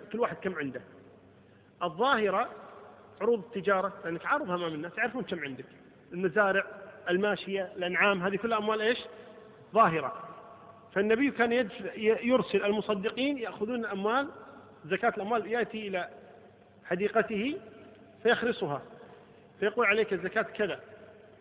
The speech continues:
يأتي إلى الماشية فيعدها، فيقول: "عليك الزكاة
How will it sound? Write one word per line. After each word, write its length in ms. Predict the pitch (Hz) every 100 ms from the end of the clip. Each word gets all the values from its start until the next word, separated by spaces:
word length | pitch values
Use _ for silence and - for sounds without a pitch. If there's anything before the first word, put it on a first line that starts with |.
| - 190
يأتي 260 | 240 240
إلى 100 | 247
الماشية 360 | 220 233 233 233
فيعدها، 600 | 202 226 226 185 160 135 - - - - -
فيقول: 240 | 208 226
"عليك 240 | 214 214
الزكاة 420 | 208 190 - 226